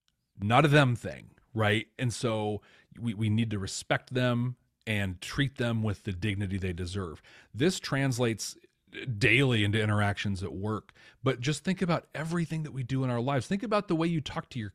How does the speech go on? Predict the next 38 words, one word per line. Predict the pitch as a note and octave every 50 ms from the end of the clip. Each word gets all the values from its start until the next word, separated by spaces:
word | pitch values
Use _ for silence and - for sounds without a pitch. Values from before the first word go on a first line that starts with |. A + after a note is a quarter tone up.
| _ _
kids. | - - - - C#3 D3 A#2+ F2+ D#2+ - - - - _ _ _ _ _ _ _ _ _ -
Think | D3 D3+ C3+
about | F3 D#3+ E3+ D#3+ D3
the | C#3+ C#3+
way | C3 C3+
you | B2+ A#2
talk | - B2+ B2 A2+
to | - A#2
your | A2 G#2
neighbors. | G#2 A#2 B2+ C3+ C3+ C3 C3 -
Think | - G#3 B3 -
about | D4 B3+ C4+ F#3+ E3+
what | G#3 A#3 G3+ G3
you | G3 G#3 G3+
yell | F#3 D3+ B2 G#2 G#2+ G2+ G2+ B2+ E3 G#3 A#3+ G3+
at | E3+ C#3+
your | - C#3 B2+ A2
phone | - - - - - C3 A#2+ B2+ C#3 D3 E3+ G3 G#3+ G3+
when | E3+ D3+ C#3
you're | B2+ A#2+ A#2 A2+
reading | A2 A2+ A#2+ B2 B2+ C3 B2+
the | A#2+ A#2
news | A2+ A2+ A2+ A2 G#2+ G#2 G2+ G2 F2+ E2+ D#2+ - - -
or | G2+ G#2 G2 G2+ F#2+ - - - - - - - - _ _ _ - - - - - -
whatever | - C3 A#2 A#2+ A#2+ A#2+ A#2+ A#2 G#2+ A2+ G#2+ G#2 F#2+
social | - - A#2+ G#2+ G2 - A2+
media | A2 A2 G#2+ G#2 G#2 G#2
doom | F#2 F#2 G#2+ G#2+ G#2+ G2+
scroll | - - - A2+ G#2+ G#2 G2+ G2
thing | - - A2 G2+ G2+ G#2
that | G2+ E2
you, | G2 G#2 G#2+ G#2
you | F2 G2+ G#2+ G#2+
go | G#2 A2+ G#2+ G2+ G2+
into. | G#2+ A2+ A2+ A2+ - - A2+ G2 F#2 F2+ E2 - _ _ _ _ _ _ _ _ _ _ _ _ _ _ _ _ _ _ _ _ -
That's | - C#3+ - A#3+
a | -
person | - _ _ - - - - F3 F3+ - - A2+ D#2+ C#2+ C#2